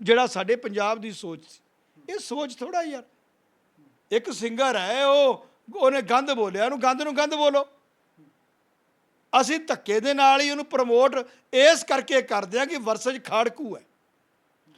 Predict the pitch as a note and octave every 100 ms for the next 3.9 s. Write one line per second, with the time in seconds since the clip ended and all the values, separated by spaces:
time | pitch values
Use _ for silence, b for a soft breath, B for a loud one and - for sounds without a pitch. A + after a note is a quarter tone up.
0 | b C#4+ E4+ - C4 C4+ B3+ E4+ D4 D4
1 | D#4 D4+ C4 G#3 F#3 - _ _ _ _
2 | _ _ C#4+ E4+ D4+ B3+ - D#4 - G#3+
3 | A#3 A#3 C#4 C#4 C4+ A#3 A#3+ A#3+